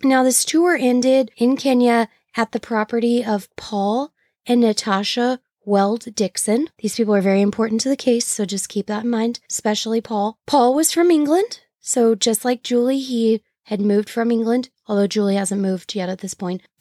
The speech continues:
He was from England, and I guess because the people that ran this tour company, I think they knew him or something, but the tour would always end at his property,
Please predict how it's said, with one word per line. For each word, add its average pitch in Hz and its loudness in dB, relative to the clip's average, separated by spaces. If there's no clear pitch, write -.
He 294 2
was 311 2
from 302 2
England, 277 -2
and 247 -2
I 240 2
guess 302 -2
because 285 -2
the 302 -8
people 339 -2
that 240 0
ran 233 0
this - 2
tour 240 0
company, 277 -2
I 240 0
think 269 2
they 226 2
knew 190 0
him 226 0
or 220 -2
something, 247 0
but 233 0
the 254 -2
tour 294 0
would 247 0
always 208 0
end 196 0
at 214 0
his 196 -2
property, 240 -4